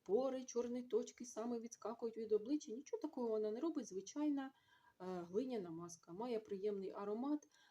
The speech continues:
але що мені сподобалося, вона як внутрі з якимсь маслом, тому що вона не сушила шкіру, тому що на глиняну маску, як звичайно, наносиш, вона прямо аж стягує шкіру і буває так неприємно.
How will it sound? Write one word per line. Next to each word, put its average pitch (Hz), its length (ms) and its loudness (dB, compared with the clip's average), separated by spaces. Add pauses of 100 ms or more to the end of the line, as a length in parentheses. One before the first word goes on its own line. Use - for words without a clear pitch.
але 214 200 6
що 220 160 -4
мені 226 180 -2
сподобалося, 233 600 -2
вона 196 200 -4
як 214 220 -2
внутрі 190 360 -8
з 208 80 -10
якимсь 190 520 -8 (120)
маслом, 180 680 -4
тому 240 280 -6
що 247 260 -4
вона 196 480 -4 (360)
не 190 240 0
сушила 214 460 -4
шкіру, 170 360 -4
тому 175 240 -10
що 190 160 -8
на 190 160 -4
глиняну 202 380 0
маску, 196 320 -6
як 175 80 -12
звичайно, 190 420 -6
наносиш, 247 420 -2
вона 185 160 -6
прямо 190 220 -6
аж 185 120 -10
стягує 175 600 -6
шкіру 247 380 -4
і 185 80 0
буває 175 360 -6
так 185 200 -16
неприємно. 170 640 -8